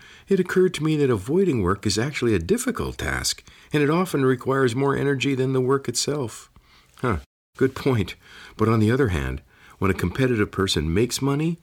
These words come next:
it only fuels their desire to grasp for even more. Look at Reuben. He has no wife or child to provide for, no business partner to be accountable to,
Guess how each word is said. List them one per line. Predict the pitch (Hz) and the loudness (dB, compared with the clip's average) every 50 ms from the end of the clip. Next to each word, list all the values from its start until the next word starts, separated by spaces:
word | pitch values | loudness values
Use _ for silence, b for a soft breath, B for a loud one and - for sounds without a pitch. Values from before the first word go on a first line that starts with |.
| b b b b | b b b b
it | - 147 | -2 0
only | 160 180 185 175 175 | 2 2 2 2 0
fuels | 165 - - - - 190 185 175 139 98 | 0 -2 -4 -4 -2 0 2 2 2 2
their | 92 92 95 | 2 2 2
desire | 87 85 80 87 85 87 98 104 | 0 -2 -2 -2 -2 -2 -2 -2
to | - 95 | -4 -6
grasp | 90 - 98 95 95 101 - - | -6 -6 -4 -4 -2 -2 -4 -4
for | - 101 98 | -4 -4 -2
even | 98 98 98 107 110 | -2 -4 -4 -4 -2
more. | 113 120 123 113 82 67 - - B B B B B B B B | -2 -2 -2 -4 -4 -6 -8 -12 B B B B B B B B
Look | - 113 110 - | -6 -4 -2 -2
at | 113 - 78 | -4 -2 0
Reuben. | 82 85 78 76 67 65 69 - B B B B B B | 0 0 0 -2 -6 -10 -12 -16 B B B B B B
He | - 73 | -4 -2
has | 78 101 143 156 | 0 0 0 0
no | 165 147 104 | 0 0 0
wife | 76 73 71 69 69 - - | 0 -2 -4 -4 -4 -4 -6
or | 69 | -6
child | - - 69 62 62 62 - | -6 -6 -4 -6 -6 -8 -10
to | - | -10
provide | - - 71 - - 64 69 67 | -14 -14 -12 -10 -8 -8 -8 -8
for, | - - - 65 - B B B B B | -6 -6 -4 -4 -6 B B B B B
no | 127 151 156 | 0 0 0
business | 120 98 90 82 80 82 - - | 2 2 0 2 2 0 -2 -4
partner | - - 78 71 - - 76 | -2 -4 -4 -4 -2 -6 -8
to | 71 | -8
be | 71 78 76 73 | -8 -8 -8 -8
accountable | 69 - - 82 78 80 82 90 95 95 | -8 -6 -6 -4 -4 -4 -4 -4 -6 -6
to, | - 123 127 156 175 | -4 -2 -2 -2 -2